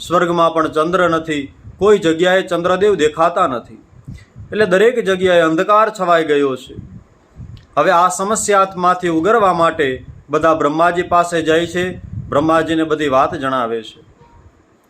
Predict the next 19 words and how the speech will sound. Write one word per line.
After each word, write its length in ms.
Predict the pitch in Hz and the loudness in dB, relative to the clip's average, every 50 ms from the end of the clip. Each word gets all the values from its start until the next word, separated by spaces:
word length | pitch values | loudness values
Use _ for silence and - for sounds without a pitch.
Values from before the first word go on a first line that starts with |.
| _ _ _ - - - - - - - | _ _ _ -20 -20 -20 -20 -20 -14 -6
બ્રહ્માજીએ 540 | - 151 165 170 165 165 160 156 151 160 156 | -4 -2 0 2 2 2 2 2 0 -2 -2
કહ્યું 320 | 156 160 156 160 160 156 | 0 0 0 0 0 0
કે, 120 | 160 160 147 | 0 0 2
"હે 160 | 160 202 214 | 2 2 2
દેવતાઓ, 680 | 170 165 160 151 160 - 147 139 135 127 123 123 123 - _ _ _ _ - | 2 2 0 0 0 0 0 2 2 0 -2 -6 -8 -10 _ _ _ _ -4
ગણપતિ 440 | 127 143 160 165 160 180 170 170 165 | -2 0 0 0 0 -2 -2 -2 -2
દાદા 320 | 165 160 151 151 143 151 147 | 0 0 0 2 0 0 -2
તો 160 | 147 147 131 | -2 -4 -6
પ્રથમ 420 | - - 143 139 156 190 208 202 202 | -4 -4 -4 -4 -2 -4 -4 -4 -2
પૂજ્ય 380 | 190 165 151 135 139 147 143 135 | -2 -4 -4 -4 -4 -2 -2 -2
છે, 240 | - 139 131 127 127 | -4 -8 -12 -12 -12
ગણોના 480 | 123 123 143 156 165 170 165 170 170 | -6 -4 -2 0 0 0 2 2 2
અધ્યક્ષ 520 | 156 135 110 110 135 160 170 - - - 165 | 2 0 -2 -2 -2 -4 -4 -4 -10 -10 -10
છે. 220 | 127 - - 123 - _ _ _ - _ - _ - _ _ _ - - | -10 -12 -14 -20 -20 _ _ _ -20 _ -20 _ -20 _ _ _ -6 -2
તેમની 280 | 170 190 208 208 202 | -2 0 0 0 -2
જો 160 | 190 180 180 151 | 0 0 0 2
મસ્કરી 440 | 156 156 156 - - 185 180 175 | 0 -2 -4 -2 -2 -2 -2 -2
કરવામાં 600 | 165 - 147 151 160 180 190 190 185 180 165 160 160 | -2 0 0 0 2 2 0 0 2 2 2 4 2
આવે 300 | 156 143 127 120 120 | 2 0 -2 -4 -6